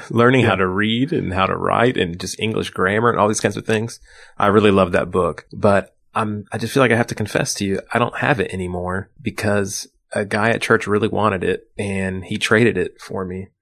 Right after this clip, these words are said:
Speaker 1: with a Tykelet, a stainless steel Tykelet.
Speaker 2: Oh.
Speaker 1: Is what we
Speaker 2: Wow.
Speaker 1: traded. So it was, like, a seventy-five dollar Tykelet. So
Speaker 2: Wow,
Speaker 1: your book
Speaker 2: that's a good trade.
Speaker 1: Yeah, it was a really good trade. And actually, your book, Newton on the Christian Life, which, man, I'm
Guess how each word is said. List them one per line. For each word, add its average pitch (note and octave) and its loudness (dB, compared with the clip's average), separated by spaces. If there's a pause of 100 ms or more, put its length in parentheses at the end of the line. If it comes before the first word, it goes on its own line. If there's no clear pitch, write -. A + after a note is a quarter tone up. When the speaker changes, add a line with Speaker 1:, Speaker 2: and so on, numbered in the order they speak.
(100)
Speaker 1:
with G#2 6
a F#2+ 0 (120)
Tykelet, A#2+ 0 (200)
a G#2+ -2
stainless A2+ 2
steel A2 0
Tykelet. - -2 (180)
Speaker 2:
Oh. F3 0 (400)
Speaker 1:
Is G#2 2
what G2 0
we G2+ -2
Speaker 2:
Wow. G2+ -2
Speaker 1:
traded. F#2+ 2 (120)
So F#2+ 2
it - 0
was, D3+ 0
like, C#4 -2
a - -10
seventy-five E3+ 2
dollar E3 4
Tykelet. - -2
So A2 2
Speaker 2:
Wow, - 6
Speaker 1:
your - 8
book C#3+ 6
Speaker 2:
that's - 6
a F#3+ 4
good A#2+ 0
trade. - -2 (220)
Speaker 1:
Yeah, A#2+ 6
it F2+ 6
was F#2+ 0
a G2+ -6
really A#2+ 4
good F#2+ -2
trade. - -4 (180)
And A2+ -2
actually, F#2 0 (400)
your A#2+ 6
book, A2+ 6
Newton A2 2
on G#2+ 2
the G2+ -4
Christian F#2 -4
Life, E2 -6
which, - -12
man, G2 -4
I'm G2+ -6